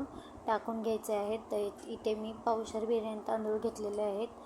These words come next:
आणि आपल्याला सत्तर ते ऐंशी टक्के अशा प्रकारे भात शिजवून घ्यायचा आहे. तर भात शिजवून झाल्यानंतर त्यातून पाणी काढून घ्यायचं आहे. आता एका पातेल्यामध्ये मी थोडं तेल टाकून घेते,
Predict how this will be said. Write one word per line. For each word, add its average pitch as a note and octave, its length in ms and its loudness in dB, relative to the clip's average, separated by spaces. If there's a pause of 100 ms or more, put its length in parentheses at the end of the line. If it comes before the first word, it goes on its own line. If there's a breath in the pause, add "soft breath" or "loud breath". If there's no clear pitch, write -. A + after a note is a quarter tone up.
(320 loud breath)
आणि G#3+ 80 -4
आपल्याला A3 360 2
सत्तर A3+ 320 -2
ते A#3 300 0
ऐंशी A3 200 -4
टक्के A3 280 0
अशा G#3 200 2
प्रकारे A3 360 0
भात G#3+ 240 0
शिजवून A3 480 0
घ्यायचा G#3+ 380 4
आहे. G3 280 2 (760 loud breath)
तर A3 80 -2
भात A3 260 2
शिजवून A#3 400 2
झाल्यानंतर A3 600 2 (400)
त्यातून A3+ 340 2
पाणी A3+ 360 2
काढून A3+ 440 2
घ्यायचं A3+ 360 4
आहे. G#3+ 280 2 (500 loud breath)
आता A3+ 240 2
एका A3+ 300 2
पातेल्यामध्ये A#3 800 4
मी A3 200 -2 (100)
थोडं A3 180 2 (120)
तेल A3+ 240 4
टाकून A#3 360 0
घेते, G#3+ 440 0